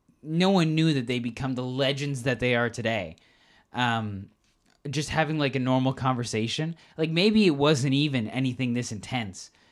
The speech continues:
Um, maybe it wasn't even anything this crazy, but the fact that they just got together at some point, like, they were friends, they were pals, and they got together. It's so cool. That's like when, um, you ever watch the Graham Norton Show?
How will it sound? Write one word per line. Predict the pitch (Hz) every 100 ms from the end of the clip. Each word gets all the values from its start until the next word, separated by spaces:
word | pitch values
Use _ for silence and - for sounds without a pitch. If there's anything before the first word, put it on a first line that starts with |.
| _ _
Um, | 120 117 110 101 101 117
maybe | 127 170
it | 139
wasn't | 143 143 143
even | 139 127
anything | 123 127 123
this | 113 104
crazy, | - 135 143 110 107
but | 110 110
the |
fact | 110 139 139 123
that | 113
they | 117 117 110
just | 113 123
got | - 131 -
together | 120 107 135 151
at |
some | 147 185 180
point, | 196 208 208 - _ _
like, | 127 110
they | 123
were | 104
friends, | - 151 196 208 214
they | 135
were | 110
pals, | 131 160 208 233
and | 185
they | 131
got | 110 151 190
together. | 139 123 165 214 226 - -
It's |
so | - 320
cool. | 262 311 233 113 - _
That's | 214 214
like | 240
when, | 202 220 214
um, | 196 175 165 143 117 - _ _ _ _ _ _ _ -
you | 175
ever |
watch | 170 -
the |
Graham | 135 139 131
Norton | 120 127
Show? | 131 160 165